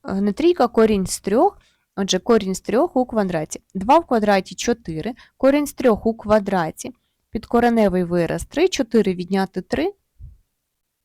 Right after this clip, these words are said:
один. Варіант В. Якщо формулу забули, можна було просто перемножати. Давайте нагадаємо, як множити двочлени. Два додати корінь з трьох, помножити на два, відняти корінь з трьох.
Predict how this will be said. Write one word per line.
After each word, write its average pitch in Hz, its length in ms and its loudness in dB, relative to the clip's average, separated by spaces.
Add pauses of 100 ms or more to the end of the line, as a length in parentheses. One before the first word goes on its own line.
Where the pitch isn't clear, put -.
(100)
один. 208 540 -2 (840)
Варіант 202 760 -2
В. 202 420 -6 (1160)
Якщо 240 280 -2
формулу 190 520 -6
забули, 247 600 -4 (360)
можна 214 340 -6
було 208 200 -4
просто 240 460 -4
перемножати. 202 920 -4 (440)
Давайте 185 380 -4
нагадаємо, 185 460 -2
як 185 220 -2
множити 180 420 -4
двочлени. 254 520 -4
Два 208 320 2
додати 180 640 -2
корінь 208 420 2
з - 140 -12
трьох, 160 500 -6 (340)
помножити 233 640 0
на 185 140 -2
два, 349 240 0
відняти 185 640 -2
корінь 247 420 -2
з - 140 -8
трьох. 170 380 -12